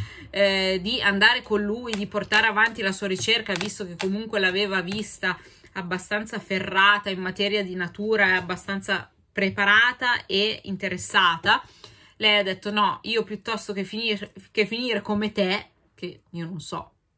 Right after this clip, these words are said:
<laughs> che cosa voglia dire con questa frase, perché mi sembrava una persona a posto il dottor Everett, "io piuttosto che finire come te, piuttosto muoio", e così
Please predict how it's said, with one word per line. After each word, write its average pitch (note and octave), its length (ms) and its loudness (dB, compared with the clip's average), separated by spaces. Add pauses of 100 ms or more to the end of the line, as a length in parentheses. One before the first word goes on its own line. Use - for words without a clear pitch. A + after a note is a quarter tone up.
(100)
<laughs> - 180 -20
che G#3+ 140 -6
cosa F#3+ 260 -8
voglia F3+ 300 -4
dire F3+ 440 -6
con G3 160 -8
questa G3+ 320 -6
frase, F3 480 0
perché F3 320 -8
mi E3 140 -8
sembrava F3+ 340 -4
una F3+ 120 -6
persona - 360 -10
a F#3+ 60 -10
posto E3+ 460 -12
il F#3+ 120 -4
dottor F#3+ 420 -2
Everett, G#3 680 -2 (640)
"io F#4+ 180 0
piuttosto B3+ 500 -6
che A3 120 -6
finire A#3 360 -6
come C4+ 280 -4
te, - 320 -8
piuttosto G#3 560 -8
muoio", E3 560 -6
e C#4+ 80 -12
così F#3 420 -12